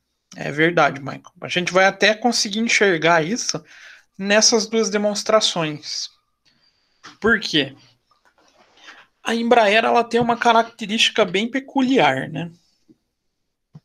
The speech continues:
É... o mercado principal dela, da Embraer,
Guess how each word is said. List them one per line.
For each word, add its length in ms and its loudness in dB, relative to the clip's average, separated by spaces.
É... 760 -16
o 100 -6
mercado 880 -2
principal 840 2
dela, 520 -2
da 160 -8
Embraer, 520 -2